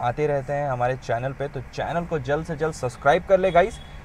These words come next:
तो start करते हैं review। तो सबसे पहले आपको इसका एक side look दिखा देते हैं, जो कि bike कुछ इस तरह से दिखती है। तो आपने देखा होगा वन ट्वेंटी फ़ाइव की बहुत सारी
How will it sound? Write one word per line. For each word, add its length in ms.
तो 80
start 280
करते 320
हैं 140
review। 400
तो 320
सबसे 280
पहले 240
आपको 220
इसका 220
एक 140
side 340
look 180
दिखा 320
देते 260
हैं, 420
जो 120
कि 120
bike 260
कुछ 280
इस 140
तरह 160
से 140
दिखती 380
है। 120
तो 220
आपने 320
देखा 300
होगा 160
वन 240
ट्वेंटी 260
फ़ाइव 260
की 80
बहुत 260
सारी 280